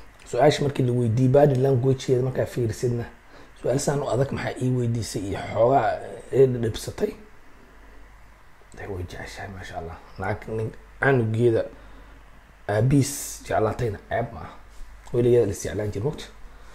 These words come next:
Sharma waa maqashaa heerni oo kubadda dhinacaaga ay jirtaa. Filinkan soo gabagabeeya. Khalaas,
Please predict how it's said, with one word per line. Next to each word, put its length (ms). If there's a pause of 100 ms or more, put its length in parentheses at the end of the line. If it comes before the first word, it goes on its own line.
(320)
Sharma 340
waa 160
maqashaa 360
heerni 260
oo 60
kubadda 360
dhinacaaga 440
ay 60
jirtaa. 400 (580)
Filinkan 380
soo 180
gabagabeeya. 600 (280)
Khalaas, 380